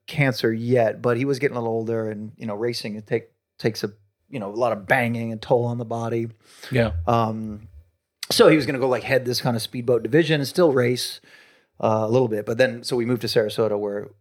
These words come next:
Speaker 1: Wellcraft is hubbed. Um, and that's when he worked for Wellcraft. And then, I think I've told you this story before, but it's a pretty cool one.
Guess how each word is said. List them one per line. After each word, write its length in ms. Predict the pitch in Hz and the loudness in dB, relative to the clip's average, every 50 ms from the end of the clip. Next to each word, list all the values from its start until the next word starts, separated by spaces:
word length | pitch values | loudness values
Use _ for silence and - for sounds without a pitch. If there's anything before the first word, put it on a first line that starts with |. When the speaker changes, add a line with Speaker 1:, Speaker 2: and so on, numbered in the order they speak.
| _ _ | _ _
Speaker 1:
Wellcraft 420 | 120 117 113 113 - 113 104 104 - | -2 -2 0 2 0 0 0 0 -2
is 100 | 107 - | -6 -2
hubbed. 380 | - 110 107 107 107 110 117 113 _ _ _ _ _ _ _ _ _ _ | -2 -2 -2 -2 -4 -8 -12 -16 _ _ _ _ _ _ _ _ _ _
Um, 520 | - 104 104 101 98 98 95 95 95 92 - _ _ _ - | -4 -2 -2 -2 -2 -4 -6 -8 -12 -14 -18 _ _ _ -2
and 120 | 131 131 | 2 4
that's 240 | 139 139 139 - - | 4 4 4 0 -6
when 160 | - 127 139 127 | -4 -2 0 2
he 40 | 120 | 2
worked 200 | 117 123 123 - | 2 2 2 0
for 100 | 117 113 | 0 4
Wellcraft. 480 | 143 175 190 185 - 147 123 113 - | 6 6 6 4 2 0 0 0 -2
And 160 | 127 117 113 | -4 -6 0
then, 460 | 117 151 180 175 151 131 127 127 123 - _ _ _ _ _ _ _ | 2 4 4 4 4 2 0 -4 -8 -10 _ _ _ _ _ _ _
I 120 | - 160 175 | 2 2 4
think 220 | - - 226 - | 4 4 2 4
I've 100 | 156 120 | 2 2
told 140 | - - 110 110 | 2 -2 -4 -4
you 60 | 107 | -2
this 100 | 110 - | -4 -2
story 300 | - 110 104 104 107 104 101 _ _ - - | -2 -2 -4 -4 -4 -8 -10 _ _ -14 -10
before, 320 | - 110 - - 113 110 | -10 -8 -2 0 0 2
but 120 | 110 127 123 | 2 2 0
it's 160 | 127 - - | 0 0 -4
a 60 | 117 | -6
pretty 200 | - - 165 131 113 | -6 -4 -6 -6 -6
cool 260 | 110 - 107 107 104 | -4 -6 -4 -4 -4
one. 180 | 104 104 110 | -8 -10 -12